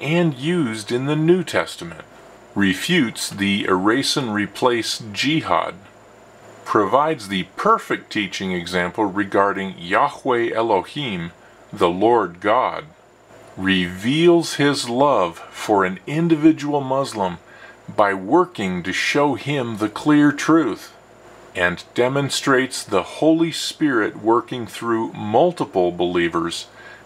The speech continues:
to accomplish his will and share his gospel. Now I will share my answer to this brother in Islam, who God so clearly loves. I had to get back to you, brother,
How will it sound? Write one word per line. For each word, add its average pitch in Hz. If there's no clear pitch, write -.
to 107
accomplish 113
his 135
will 90
and 87
share 98
his 90
gospel. 90
Now 101
I 113
will 95
share 107
my 98
answer 87
to -
this 87
brother 107
in 110
Islam, 92
who 98
God 107
so 92
clearly 170
loves. 123
I 95
had 127
to 165
get 156
back 110
to 95
you, 87
brother, 87